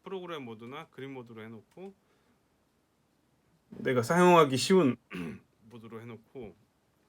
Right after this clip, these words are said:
셔터만 눌러서 바로바로 찍는 게 가장 중요해요. 그래서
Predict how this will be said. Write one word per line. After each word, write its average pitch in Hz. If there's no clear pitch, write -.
셔터만 196
눌러서 113
바로바로 131
찍는 127
게 104
가장 117
중요해요. 95
그래서 98